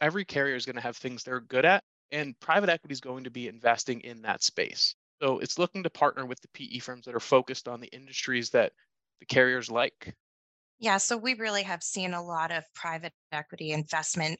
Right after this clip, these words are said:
Speaker 2: specifically in senior care, digital health, and telehealth. And when we talk about and think about private equity, like Rob mentioned, we are trying to concentrate on how are they planning to operationalize their involvement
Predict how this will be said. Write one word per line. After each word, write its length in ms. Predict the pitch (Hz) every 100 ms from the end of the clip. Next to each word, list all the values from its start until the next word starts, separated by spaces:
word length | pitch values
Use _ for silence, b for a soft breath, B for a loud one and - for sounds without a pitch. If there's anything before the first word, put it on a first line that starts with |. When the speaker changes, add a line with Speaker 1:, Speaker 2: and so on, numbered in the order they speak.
| _
Speaker 2:
specifically 640 | - 196 - 220 226 185
in 140 | 170 156
senior 360 | - 165 156 156
care, 520 | - 165 160 165 - _ -
digital 380 | 180 175 170
health, 300 | 151 165 165
and 100 | -
telehealth. 540 | 156 180 185 208 294 - _ _
And 100 | 233
when 180 | 220 214
we 360 | 220 233 233 -
talk 220 | - 190
about 280 | 185 170 170 _
and 120 | 185 165
think 180 | 180 170
about 380 | 151 156 156
private 320 | - 175 160 160
equity, 400 | 156 170 165 165
like 160 | 185 185
Rob 300 | 170 165 160
mentioned, 400 | 160 160 - 160 160
we 160 | 170
are 80 | 190
trying 320 | 196 - 180
to 80 | 170
concentrate 760 | - 170 160 - 160 - 160 -
on 260 | 165 156 151 - _ _
how 340 | - 175 208 -
are 80 | 196
they 180 | 180 165
planning 340 | - 170 165 160 -
to 260 | 165 156 - _
operationalize 920 | 185 185 175 180 - 180 165 160 151 -
their 280 | 165 165 165
involvement 800 | 170 156 151 147 151 151 143